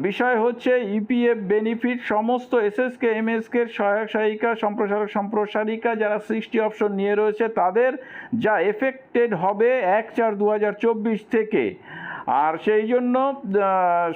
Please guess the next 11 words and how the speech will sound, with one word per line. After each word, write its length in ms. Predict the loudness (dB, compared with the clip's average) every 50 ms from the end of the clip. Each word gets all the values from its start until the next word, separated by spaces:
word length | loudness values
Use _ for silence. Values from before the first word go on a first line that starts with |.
| 0
সম্প্রসারক 580 | -2 -2 0 0 -2 -2 0 0 0 0 0 0 0
সম্প্রসারিকাদের 880 | -2 -2 -2 -2 -2 -2 -2 -2 -2 0 0 -2 0 2 0 0 0
যে 100 | 0 -2
ষাট 360 | -2 0 0 2 2 2 0 -4 -12 -16 -18 -18 -20 -20 -20 -20 -10 -4
অপটেড, 420 | 0 0 0 0 2 2 2 2
আহ, 160 | 0 -2 0 0 2 2 2 0 0 0 0 0 0 0 0 0 0 0
যে 100 | 0 0
লিস্ট 360 | 2 0 0 0 -2 -4 -4 -2
সেটি 220 | -2 0 0 0 0
দেওয়া 320 | 0 2 2 2 2 2
হয়েছে। 480 | 0 0 0 0 0 0 -2 0 0